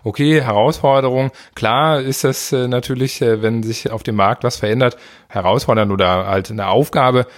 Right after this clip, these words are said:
da dran zu bleiben und da ranzukommen, aber richtig intensiv wurde es ja dann eben, als du <laughs> sagtest, diesen schwer akquirierten Auftrag, den du hattest, der war auf einmal futsch. Da würde mir auch, äh, das Herz in die Hose rutschen,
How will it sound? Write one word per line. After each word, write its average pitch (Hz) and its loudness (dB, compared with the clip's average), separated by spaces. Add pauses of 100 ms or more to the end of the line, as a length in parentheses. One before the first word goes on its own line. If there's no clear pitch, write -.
(200)
da 104 0
dran 101 -2
zu - -6
bleiben 127 0
und 120 -6
da 107 0
ranzukommen, 139 0
aber 117 2
richtig 127 -2
intensiv 120 -2
wurde 127 -2
es - -6
ja 117 2
dann 110 2
eben, 110 0
als 101 -2
du 135 0
<laughs> - -
sagtest, 113 -2
diesen 117 -2
schwer 123 0
akquirierten 117 -2
Auftrag, 113 0 (300)
den 120 -4
du 107 2
hattest, 135 -2
der 120 2
war 123 4
auf 120 2
einmal 110 2
futsch. - 0 (300)
Da 120 0
würde 127 0
mir 123 4
auch, 127 2
äh, 117 2
das 113 0
Herz 123 0
in 127 -2
die 110 2
Hose 104 2
rutschen, 98 0